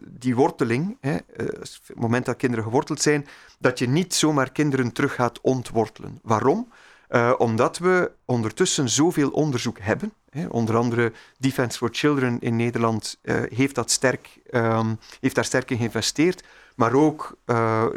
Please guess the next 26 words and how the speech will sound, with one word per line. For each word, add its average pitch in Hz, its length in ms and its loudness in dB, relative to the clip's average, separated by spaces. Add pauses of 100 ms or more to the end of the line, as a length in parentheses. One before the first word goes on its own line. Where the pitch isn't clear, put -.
nogal 123 380 2
wat 131 160 2
onderzoekers 135 640 0
aan 117 160 0
de 117 60 0
universiteit 117 760 -2
in, 113 220 -2
eh, 110 220 0
in 107 180 -4
Groningen, 165 420 0 (260)
die 123 120 -2
hebben 131 220 0
heel 131 300 0 (600)
duidelijk 147 500 0
aangetoond 165 720 -2 (340)
dat 143 360 0
als 123 180 2
je - 60 -2
dat 107 180 2
wel 180 200 2
doet, 143 260 -6 (680)
dat 123 160 0
de 127 100 0
impact 180 460 0
op - 160 -6
kinderen, 127 500 -2